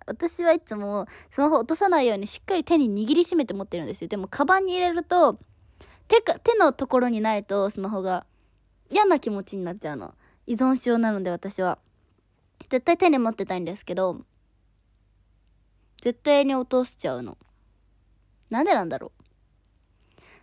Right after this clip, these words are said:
だけ張り替えできる。本当に張り替えて。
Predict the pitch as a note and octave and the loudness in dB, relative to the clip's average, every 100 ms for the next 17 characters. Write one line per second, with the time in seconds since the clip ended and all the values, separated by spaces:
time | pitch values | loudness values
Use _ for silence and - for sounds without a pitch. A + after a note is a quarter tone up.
0 | _ A3 G#3+ G#3+ A3+ C4+ C#4+ C4+ A3+ - | _ -12 -8 -6 -4 -4 -4 -4 -6 -6
1 | - - C#5 - D#5+ D#5 E5 D#5 F#5 F5 | -8 2 2 4 2 4 4 6 6 6
2 | - G3 G3+ | 2 -6 -6